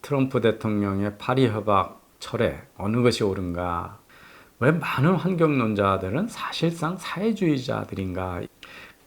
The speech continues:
안녕하십니까. 경제지식 네트워크 이병태입니다. 오늘은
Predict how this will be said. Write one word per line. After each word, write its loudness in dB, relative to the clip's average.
안녕하십니까. 2
경제지식 4
네트워크 2
이병태입니다. -2
오늘은 2